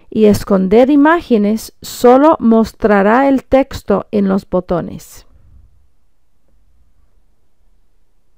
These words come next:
El botón Permitir redes sociales puede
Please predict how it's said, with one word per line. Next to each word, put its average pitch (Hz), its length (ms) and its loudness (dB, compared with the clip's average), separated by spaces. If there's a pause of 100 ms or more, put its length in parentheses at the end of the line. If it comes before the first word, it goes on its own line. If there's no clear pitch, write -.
El 233 180 4
botón 262 580 0 (120)
Permitir 254 640 2
redes 277 540 0
sociales 208 1000 -2 (600)
puede 269 520 2